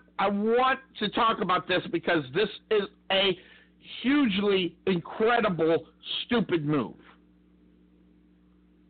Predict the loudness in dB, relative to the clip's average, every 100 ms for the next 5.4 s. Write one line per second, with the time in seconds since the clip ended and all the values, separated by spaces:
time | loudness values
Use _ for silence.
0 | _ _ _ _ _ _ _ _ _ -2
1 | 2 2 2 2 2 2 2 0 0 -2
2 | -2 -2 -8 _ -20 -20 -6 -4 0 2
3 | 2 2 0 0 2 2 2 0 -2 -6
4 | -4 -2 0 0 0 0 0 0 0 0
5 | 0 -2 -2 -2